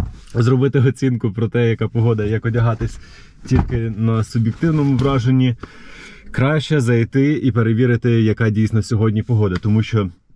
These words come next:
сьогодні плюс один на вулиці, прямо, ну, я б сказав,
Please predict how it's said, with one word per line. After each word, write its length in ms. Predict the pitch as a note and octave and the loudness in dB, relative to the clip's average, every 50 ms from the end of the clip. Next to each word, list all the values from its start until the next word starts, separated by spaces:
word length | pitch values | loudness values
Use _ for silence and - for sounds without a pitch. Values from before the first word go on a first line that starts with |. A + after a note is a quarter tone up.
| - - G#2+ F#2 F2+ | -20 -20 -16 -14 -12
сьогодні 760 | - - B2+ B2 A#2+ A2 A#2+ C3 C3 B2 A#2 G#2 A2+ A2+ A2 | -4 0 2 2 4 4 4 4 2 2 2 0 0 0 0
плюс 380 | F2+ - A#2+ C3 B2+ A#2 - E2 | 0 0 2 2 2 0 -2 -4
один 640 | A2+ G#2+ G2 G#2 A#2+ A#2+ C3 C#3+ D3+ D#3 D3 B2 A2+ - | -4 -2 0 0 0 2 2 0 0 -2 -4 -6 -4 -2
на 180 | G2 G#2 A2+ | 0 0 2
вулиці, 580 | A2+ A2 A#2+ C3+ D3+ D3+ D#3 D3+ B2+ - B2 A2 | 2 2 2 2 2 2 2 0 0 -2 -4 -4
прямо, 360 | - A2+ A#2+ A#2+ B2 A#2+ A2+ G#2 A#2+ A#2+ A#2 B2+ C#3 | -2 -2 0 0 0 0 0 -2 -4 -4 -4 0 2
ну, 240 | G3 G3 D3 A#2 - - E2+ E2+ - - | 2 4 4 2 0 -4 -10 -14 -10 -4
я 140 | G#2+ A#2+ A#2 | -2 -2 -2
б 60 | F2+ | -2
сказав, 380 | - - - A2+ C3 C3+ A#2+ A2+ | -4 -6 -4 0 0 0 0 -2